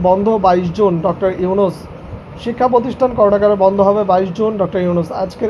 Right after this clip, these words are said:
এই ভিডিওতে এই বিষয়ে বিস্তারিত তথ্য দিব এবং A to Z ইনফরমেশন দিব। সবাইকে most welcome আমাদের চ্যানেল এক্সাম রুলসে। যদি ভিউয়ার্স আপনারা নতুন হয়ে থাকেন, প্লিজ চ্যানেলটিকে সাবস্ক্রাইব করুন, সাপোর্ট দিন, ভিডিওটাকে শেয়ার করুন বিভিন্ন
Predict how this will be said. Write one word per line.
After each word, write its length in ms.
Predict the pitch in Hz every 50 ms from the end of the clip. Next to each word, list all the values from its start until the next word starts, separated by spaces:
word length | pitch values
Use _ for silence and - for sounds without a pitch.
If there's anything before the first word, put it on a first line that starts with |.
| - -
এই 160 | - 240 240
ভিডিওতে 440 | 220 208 214 214 220 226 214 220 233
এই 160 | 226 214 196
বিষয়ে 240 | 185 185 175 190 190
বিস্তারিত 540 | 185 185 165 - - 196 202 208 202 220 208 202
তথ্য 280 | 214 196 190 - 214
দিব 180 | 202 214 214 220
এবং 280 | 220 208 180 175 170 175 - -
A 120 | 220 220 226 226
to 200 | 247 240 202 180
Z 40 | 185 190 185 175 - -
ইনফরমেশন 640 | 196 - 185 - 214 214 214 202 - 233 226 220 208
দিব। 220 | 208 196 214 269 277 - - - - - - - - - -
সবাইকে 360 | 254 247 254 269 254 262 269
most 340 | 262 247 240 233 240 - -
welcome 560 | 196 175 170 175 175 175 170 170 233 240 233
আমাদের 300 | 226 226 220 202 214 208 175
চ্যানেল 360 | 165 185 175 175 175 180 180 180
এক্সাম 460 | 180 175 170 160 180 180 180 175 180
রুলসে। 680 | 170 175 175 175 175 175 170 - 226 220 208 185 170 156 170
যদি 220 | 175 170 170 170
ভিউয়ার্স 340 | 160 170 170 175 175 170 -
আপনারা 280 | 185 175 185 185 175
নতুন 340 | 170 170 170 170 175 220 220 226
হয়ে 140 | 226 226
থাকেন, 320 | 208 226 220 214 226 214 208
প্লিজ 180 | 185 180 175 170
চ্যানেলটিকে 460 | 170 196 180 180 180 180 175 180 180 175 175
সাবস্ক্রাইব 440 | 196 180 170 - - - 226 233 233 -
করুন, 320 | - 247 226 226 240 240 240 - - - - - - - - -
সাপোর্ট 380 | 226 - - 247 240 240 202
দিন, 260 | 202 240 240 240 233
ভিডিওটাকে 480 | 202 175 170 165 170 165 170 165 165 170
শেয়ার 280 | 165 - 214 226 240 233
করুন 300 | - 233 233 240 240 233
বিভিন্ন 320 | 202 175 165 160 160 160